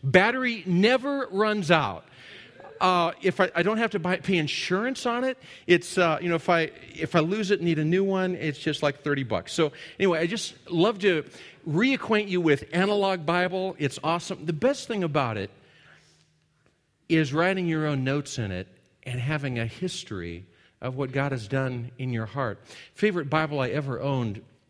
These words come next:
was in Bible college. They gave us N I Vs that were brand new at the time, and it had almost inch and a half margins on each side.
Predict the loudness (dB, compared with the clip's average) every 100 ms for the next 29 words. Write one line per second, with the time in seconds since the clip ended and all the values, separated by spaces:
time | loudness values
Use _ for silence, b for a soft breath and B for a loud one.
0 | _ -20 _ -8 -2 0 0 0 0 0
1 | -4 -4 -2 -2 -8 -16 B B B B
2 | B B 0 2 2 0 0 -6 -6 0
3 | 2 2 2 0 0 -4 -4 -2 -2 -2
4 | -2 -4 -6 -12 -4 -2 -2 -4 -8 -14
5 | _ _ -6 -2 0 0 0 -6 -6 -2
6 | -2 -4 -4 -4 -4 -4 -4 -4 -6 -6
7 | -6 -6 -4 -4 -6 -8 -10 -8 -8 -6
8 | -8 -8 -8 -6 -6 -6 -12